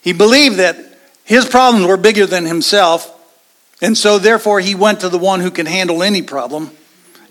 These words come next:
God himself. And that's what we need to do.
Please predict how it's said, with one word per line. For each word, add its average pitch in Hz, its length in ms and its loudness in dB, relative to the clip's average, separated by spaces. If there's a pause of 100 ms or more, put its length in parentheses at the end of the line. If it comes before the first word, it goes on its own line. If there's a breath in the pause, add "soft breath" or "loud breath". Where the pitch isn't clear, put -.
(100)
God 160 240 0
himself. 147 560 -6 (840 loud breath)
And 170 120 -4
that's 214 200 2
what 208 220 -2
we 220 160 0
need 202 240 -2
to 160 100 -4
do. 135 300 -10